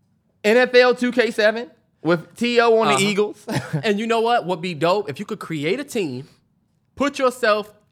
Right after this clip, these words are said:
Speaker 2: I would love to do this on Madden, and they used to have it. Remember, you used to create a team, you could design your stadium, you could pick your name, design your
Speaker 1: Mm-hmm.
Speaker 2: uniforms.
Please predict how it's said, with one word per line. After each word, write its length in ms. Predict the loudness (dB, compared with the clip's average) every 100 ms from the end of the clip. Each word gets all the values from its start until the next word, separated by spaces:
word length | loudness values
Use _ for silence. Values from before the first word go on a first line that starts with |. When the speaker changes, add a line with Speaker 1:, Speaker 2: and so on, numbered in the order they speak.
| _ _ _ _ 2
Speaker 2:
I 100 | 2
would 160 | 4
love 220 | 2 0 -2
to 60 |
do 120 | -6
this 120 | -6 -4
on 100 | -2
Madden, 240 | -2 -4
and 80 | -4
they 80 | -4
used 160 | -4 -4
to 40 |
have 120 | -4
it. 20 | -2
Remember, 160 | -4
you 60 | -6
used 120 | -12
to 40 | -6
create 260 | -4 -2
a 20 |
team, 320 | -4 -4 -4 -4
you 60 |
could 120 | -6 -4
design 300 | -2 -2 -2
your 100 | -4
stadium, 580 | -2 -2 -2 -2 -4
you 80 | -4
could 100 | -6
pick 200 | -6 -6
your 100 | -6
name, 320 | -4 -2 -2
design 280 | -2 -2 -2
your 80 | -2
Speaker 1:
Mm-hmm. 60 | -2
Speaker 2:
uniforms. 600 | -4 -4 -4 -6 -8